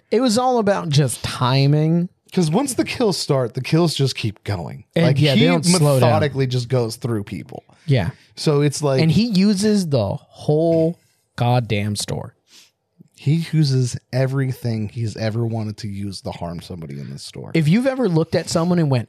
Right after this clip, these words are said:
Speaker 1: "Oh, that would be a terrible way to die," he used it.
Speaker 2: He did. Uh, to the point where there were scenes where it just kinda didn't even make sense that he felt the need to do it. Like, he's like, "I murdered somebody in this room, but you know what I wanna do is I wanna murder somebody in that room.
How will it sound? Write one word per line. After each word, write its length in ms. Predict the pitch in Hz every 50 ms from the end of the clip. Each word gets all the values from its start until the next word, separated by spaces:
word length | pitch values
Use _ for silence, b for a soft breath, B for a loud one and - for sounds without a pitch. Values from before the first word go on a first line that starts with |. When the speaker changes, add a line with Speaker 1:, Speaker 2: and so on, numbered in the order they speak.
| - -
Speaker 1:
"Oh, 240 | 160 175 156 131
that 140 | 113 127 143
would 80 | 143 120
be 100 | 107 104
a 40 | 98
terrible 360 | - - 131 117 107 101 104
way 160 | 110 107 107
to 80 | 107 104
die," 380 | 95 110 107 113 117 139 - _ _ _ _ _
he 220 | _ - - 185
used 380 | 180 156 147 135 117 107 - -
it. 120 | - - _ _ - -
Speaker 2:
He 100 | 135 120
did. 260 | 107 107 90 76 - B B B B B B B B B
Uh, 240 | 127 123 123 123 123
to 140 | 127 - 143
the 100 | 151 147
point 300 | - - 180 185 175 165
where 180 | 160 156 143
there 160 | 135 139 139
were 100 | 139 139 135
scenes 340 | - - 143 143 143 135 139
where 80 | 135
it 80 | 127 123
just 260 | 123 131 123 - -
kinda 240 | - 131 135 131 131
didn't 220 | 127 131 131 139 139
even 140 | 127 123
make 160 | 123 120 117 -
sense 220 | - 123 120 120
that 100 | 123 110
he 160 | - - 127
felt 240 | - - 123 117 -
the 80 | - 113
need 180 | 110 110 107 -
to 80 | -
do 180 | 107 110 113 120
it. 140 | 127 139 b b b b b b b b b b
Like, 220 | - 135 135 127 -
he's 240 | - - 180 180 226
like, 160 | 233 233 - -
"I 160 | 175 196 247
murdered 400 | 208 143 123 123 131 131 139 147
somebody 380 | - - 165 165 160 165 175 180
in 100 | 175 170
this 180 | 180 180 - -
room, 300 | 202 214 180 135 120 - _ -
but 100 | - 135
you 100 | 135 139
know 140 | 139 143 139
what 120 | 139 139 139
I 80 | 135
wanna 260 | 127 123 135 160 202
do 180 | 165 131 123 120
is 140 | 117 101 120
I 40 | 113
wanna 220 | 117 117 113 117
murder 280 | 120 120 117 113 113 117
somebody 360 | - 117 110 104 104 98 92
in 140 | 90 90 98
that 260 | 113 123 120 92 -
room. 140 | 90 78